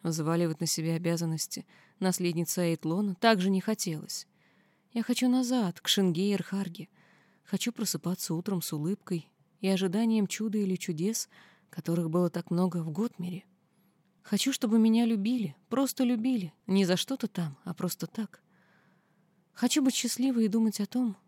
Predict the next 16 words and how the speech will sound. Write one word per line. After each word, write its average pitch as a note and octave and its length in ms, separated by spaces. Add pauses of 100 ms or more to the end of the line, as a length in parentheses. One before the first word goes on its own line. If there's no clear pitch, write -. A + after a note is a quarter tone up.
(160)
как G#3 220
я F3+ 120
могу F3 220
порадовать E3+ 480
Шенге, E3+ 460 (520)
а F#3+ 100
не G3+ 140
о G3+ 80
том, B3+ 200
как G#3 180
заставить G#3+ 480
очередного G3+ 540
лорда G#3 420 (420)
признать F3 400
факт D#3+ 300
взятки E3+ 580